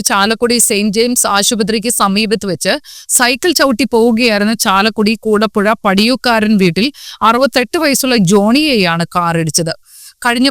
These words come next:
പതിനാലിന് രാത്രി ഏഴ് മുപ്പതിനായിരുന്നു സംഭവം. അമൽദേവ് കൊടകര പോലീസ് സ്റ്റേഷനിൽ രണ്ടായിരത്തി ഇരുപത്തിയൊന്നിൽ ഒരു അടിപിടി കേസിലും ചാവക്കാട് പോലീസ് സ്റ്റേഷനിൽ ഒരു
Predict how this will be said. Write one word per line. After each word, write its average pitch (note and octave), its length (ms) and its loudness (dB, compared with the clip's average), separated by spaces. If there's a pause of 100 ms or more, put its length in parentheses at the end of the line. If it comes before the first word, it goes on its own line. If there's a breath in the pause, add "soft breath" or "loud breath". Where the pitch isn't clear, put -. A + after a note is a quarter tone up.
(100)
പതിനാലിന് C#4 540 0
രാത്രി B3+ 400 -2
ഏഴ് A3+ 340 2
മുപ്പതിനായിരുന്നു A3+ 840 0
സംഭവം. D#3+ 480 -2 (320 loud breath)
അമൽദേവ് A#3 540 2
കൊടകര G#3+ 520 -2
പോലീസ് A3 260 0
സ്റ്റേഷനിൽ B3+ 460 0
രണ്ടായിരത്തി G3+ 480 0
ഇരുപത്തിയൊന്നിൽ G#3+ 720 0
ഒരു G3 220 2
അടിപിടി G#3+ 480 0
കേസിലും G3 400 0
ചാവക്കാട് G3+ 640 0
പോലീസ് G#3 260 0
സ്റ്റേഷനിൽ B3 380 -2 (300 loud breath)
ഒരു B3+ 160 2